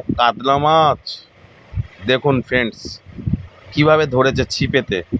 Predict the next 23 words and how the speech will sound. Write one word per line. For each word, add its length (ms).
তো 120
ভিডিওটা 300
পুরো 220
দেখুন। 280
যারা 300
মাছ 300
ধরতে 340
ইচ্ছুক, 320
এই 180
ক্যানিং 320
স্টেশনে 540
নেমে 340
কিংবা 360
তালদি 420
স্টেশনে 540
নেমে, 180
তালদি 320
বাস 220
স্ট্যান্ড 280
আছে, 260
ওই 100
বাস 240
স্ট্যান্ডের 340